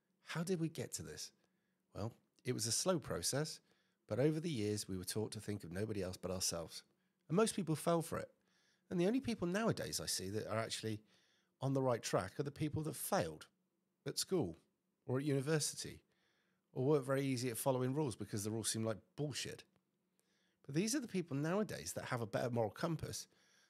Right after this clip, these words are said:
than most of these woke tards that went through university and got turned into little moronic fascist tossers. But here we are.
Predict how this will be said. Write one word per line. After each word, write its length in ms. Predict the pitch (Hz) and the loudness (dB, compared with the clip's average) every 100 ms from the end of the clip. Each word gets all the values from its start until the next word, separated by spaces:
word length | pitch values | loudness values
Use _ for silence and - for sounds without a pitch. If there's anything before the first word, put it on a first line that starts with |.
| _ | _
than 120 | 147 | 2
most 260 | 147 180 - | 2 2 2
of 80 | 156 | 0
these 160 | 143 | 0
woke 260 | 104 131 143 | 4 2 2
tards 320 | - 90 90 | -2 -2 -2
that 100 | 107 | -2
went 180 | 117 117 | 0 -2
through 140 | - | -2
university 680 | 107 110 95 117 113 107 104 | 0 0 2 2 2 -2 -4
and 100 | 95 | -4
got 160 | 98 - | -4 -2
turned 280 | 120 110 104 | 0 0 -2
into 200 | 98 107 | -4 -2
little 300 | 117 107 - - _ _ _ _ | -2 -4 -8 -18 _ _ _ _
moronic 580 | 120 120 131 123 117 - _ _ _ _ _ | 2 6 6 4 0 -6 _ _ _ _ _
fascist 560 | - - 123 - 127 - | -4 -2 0 0 0 -2
tossers. 500 | - 196 - 85 - - _ _ _ _ _ _ _ _ _ _ _ _ - - _ | -2 0 -2 -4 -8 -12 _ _ _ _ _ _ _ _ _ _ _ _ -18 -18 _
But 120 | 147 | 4
here 100 | 131 | 6
we 120 | 120 | 6
are. 140 | 101 | 2